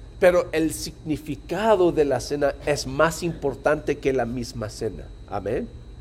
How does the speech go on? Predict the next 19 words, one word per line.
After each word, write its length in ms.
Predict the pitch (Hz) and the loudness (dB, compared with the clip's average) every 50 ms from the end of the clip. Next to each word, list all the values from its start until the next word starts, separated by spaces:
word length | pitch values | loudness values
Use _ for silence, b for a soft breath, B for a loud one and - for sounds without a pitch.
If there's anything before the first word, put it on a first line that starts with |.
| - - - - - - - - - | -16 -16 -16 -16 -16 -16 -14 -12 -8
Y 160 | 139 139 147 170 | 0 4 6 6
eso 160 | 165 - 202 | 6 8 8
es 40 | 196 | 8
lo 160 | 196 180 165 | 8 6 6
que 120 | - 170 | 2 -2
es 140 | 160 - - | -2 -2 -2
importante. 680 | 156 143 - 156 127 117 - 147 147 151 147 - - 101 - - - - - - B B B B B B B B B B B B B B - - | -2 0 0 0 0 2 4 4 4 2 0 -2 -6 -10 -10 -10 -12 -12 -12 -12 B B B B B B B B B B B B B B -12 -6
Jesús 400 | - 180 156 - 196 208 - 214 | -2 -2 0 2 2 2 2 2
está 200 | - - 196 175 | 4 8 8 8
hablando 440 | 165 160 151 151 165 165 156 - - | 8 8 6 4 6 4 2 2 2
no 300 | 127 139 147 156 175 170 | -2 0 2 2 2 2
solo 320 | - - 190 185 185 190 | 4 4 6 6 6 6
de 100 | 170 165 | 4 4
la 140 | 147 135 113 | 4 2 2
cena, 400 | - - - 160 160 151 139 120 B B B B B B B B | 0 2 4 4 6 4 4 2 B B B B B B B B
sino 520 | B - - - - 175 175 170 170 151 - - - 110 | B -10 -6 -4 0 2 4 6 6 4 2 -2 -6 -2
de 300 | 120 139 143 143 - - | 0 2 2 2 0 0
la 220 | - 104 113 113 | -2 0 0 0
fe. 540 | 104 - - - - 131 123 120 101 87 87 | -2 -4 -10 -10 -6 -4 -4 -4 -4 -6 -10